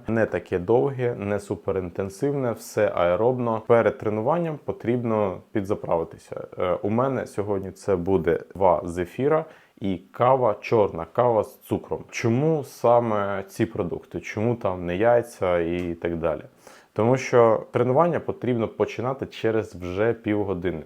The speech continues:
Тобто я зараз це все їм. Двадцять хвилин мені на дорогу до басейну, і одразу я починаю тренування. Часу обмаль, щоб закрити за день всі три тренування. Тому потрібно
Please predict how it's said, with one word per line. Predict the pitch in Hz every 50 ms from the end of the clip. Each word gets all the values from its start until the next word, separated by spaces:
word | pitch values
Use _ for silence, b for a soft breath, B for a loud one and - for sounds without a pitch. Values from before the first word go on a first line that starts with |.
| - _
Тобто | - 87 - - -
я | 87 92 107 107 101 90
зараз | 82 80 90 87 80 - 76 - - -
це | _ - - - 101
все | 98 - - - 95
їм. | 87 82 80 82 87 107 147 -
Двадцять | - 95 110 113 107 - - -
хвилин | - - 104 101 101 101 92 92 92
мені | 95 95 95
на | 92 90 87 82
дорогу | 82 90 92 90 87 78 85
до | 82 87 87
басейну, | 82 87 85 - - 135 151 156 160 156 151 - - _ _ -
і | 90 95
одразу | 95 95 101 113 117 113
я | 101 92 92
починаю | - 98 90 - - 92 85 85 82
тренування. | - 90 85 85 82 80 80 80 - - - _ B B B B B B B _
Часу | - - - 107 107 104 - -
обмаль, | 92 - - 120 147 147 156 147 143 139 - -
щоб | - - - 107 95 87
закрити | 85 95 - - 110 127 - - 92
за | 85 90 92
день | 85 113 110 107 98 -
всі | - - - - 101 101 104
три | - - - 64 87 95 101
тренування. | - - 85 87 82 82 78 82 85 80 76 78 - -
Тому | - 107 104 107 113 123 131 151 156 147 - - - - - -
потрібно | - 104 - - 113 127 135 123 123 113 104